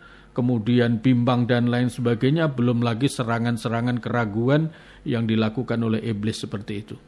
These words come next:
Itu sebabnya kemudian ada doa, "Allahumma hawwin alaina fi sakaratil maut." "Wahai Allah, ringankanlah hamba dalam menghadapi sakaratul maut."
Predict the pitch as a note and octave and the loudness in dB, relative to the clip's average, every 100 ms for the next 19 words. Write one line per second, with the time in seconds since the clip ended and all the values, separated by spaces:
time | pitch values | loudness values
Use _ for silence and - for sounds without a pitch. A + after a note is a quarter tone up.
0 | _ - - - - - E3+ - E3+ D3+ | _ -20 -20 -20 -18 -10 -4 -2 2 2
1 | D3 D3+ D3 C#3+ C3 B2+ B2 A#2 A#2+ B2 | 4 2 2 0 2 2 2 2 0 0
2 | A#2+ A#2+ C3 C3 B2 C3 B2 A2+ A#2+ C3 | 0 -2 0 2 2 0 0 -2 0 0
3 | B2 A#2 A2+ A#2+ A#2+ A#2+ A#2+ A2+ B2+ A2+ | 0 -2 -2 0 0 0 -2 -4 -4 -4
4 | B2 - A2+ B2 A#2+ B2+ A#2 A#2 A#2+ A2 | -6 -6 -4 -4 -2 -2 -2 -2 -2 -2
5 | A#2 B2 A2+ B2+ C#3+ C#3+ - - - - | -4 -4 -2 0 2 0 -4 -20 -12 -4
6 | B2+ B2+ C3 B2+ B2+ B2 B2+ A2 A#2 B2 | 0 2 2 2 2 2 2 2 0 2
7 | B2 A#2 A2+ A#2 A#2 A2 A#2 A2+ A#2+ A#2 | 2 0 0 0 -2 -2 -2 -2 -2 -4
8 | A2+ A#2 A#2+ A#2 A2+ B2 A#2+ B2+ A2 | -6 -8 -6 -8 -4 -2 0 0 -2